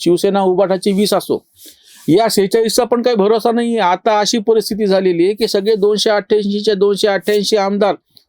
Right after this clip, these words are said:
खुर्चीकडे डोळा ठेवून बसलेले आहेत. काही जणांना ती मिळालेली आहे आणि काही जणांना मिळत नाही, इतकाच फक्त फरक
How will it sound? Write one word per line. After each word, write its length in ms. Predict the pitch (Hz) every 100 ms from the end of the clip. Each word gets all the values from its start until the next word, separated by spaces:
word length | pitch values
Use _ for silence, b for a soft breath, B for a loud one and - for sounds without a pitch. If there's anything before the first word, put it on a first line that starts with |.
| _
खुर्चीकडे 480 | - 180 202 202 190
डोळा 220 | 180 175
ठेवून 200 | 165 156
बसलेले 380 | 151 - 120 90
आहेत. 140 | - - _ _ _ _ _ _ _ _ _ _ _ 165
काही 160 | 185
जणांना 340 | 196 202 202 196
ती 200 | 208 185
मिळालेली 540 | 175 196 214 220 220
आहे 240 | 226 220
आणि 120 | 233 208
काही 160 | 208 208
जणांना 320 | 214 214 214
मिळत 360 | 196 214 220 214
नाही, 300 | 226 220 226
इतकाच 300 | 196 254 202
फक्त 220 | 202 - 175 180
फरक 160 | 147